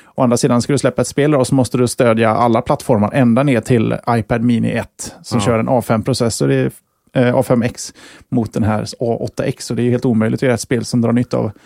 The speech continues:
Speaker 1: båda de processorerna på ett snyggt vis.
Speaker 2: Nej, det är, det är lite konstigt att alla de finns kvar. Ja, eh, innan vi går in på, fortsätter där jag kommenterar, jag ska bara säga att jag,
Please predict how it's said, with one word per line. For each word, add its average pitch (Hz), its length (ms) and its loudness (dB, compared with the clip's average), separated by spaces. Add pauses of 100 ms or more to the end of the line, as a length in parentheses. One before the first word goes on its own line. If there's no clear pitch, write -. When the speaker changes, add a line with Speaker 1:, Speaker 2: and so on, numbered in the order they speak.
(140)
Speaker 1:
båda 127 300 4
de 123 220 2 (580)
processorerna 117 580 -2
på 123 120 -6
ett - 80 -10
snyggt - 320 -8
vis. - 280 -10 (320)
Speaker 2:
Nej, 123 280 0
det 147 80 4
är, 151 680 4
det 160 80 2
är 180 100 4
lite 196 180 2
konstigt 202 280 2
att 151 80 -2
alla 170 180 2
de 160 140 2
finns 151 180 0
kvar. 131 160 -2 (440)
Ja, 190 500 6
eh, 180 400 8 (540)
innan 175 220 2
vi 175 200 0
går 170 400 -2
in 143 220 0
på, 131 640 2 (140)
fortsätter 147 380 -4
där 160 140 2
jag 131 120 0
kommenterar, 135 340 0
jag 123 100 0
ska 143 80 -2
bara 143 120 0
säga 139 220 0
att 139 80 0
jag, 147 260 4